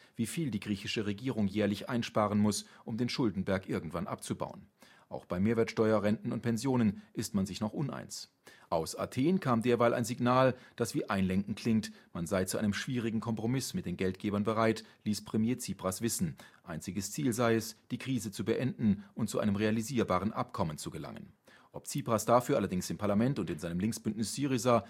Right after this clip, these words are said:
die nötige Mehrheit findet, bezweifeln viele. Möglich, dass die Dramatik der vergangenen Tage hilft,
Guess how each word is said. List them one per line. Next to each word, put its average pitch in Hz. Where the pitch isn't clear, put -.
die 95
nötige 95
Mehrheit 117
findet, 113
bezweifeln 120
viele. -
Möglich, 156
dass -
die 98
Dramatik 117
der 104
vergangenen 107
Tage 107
hilft, 113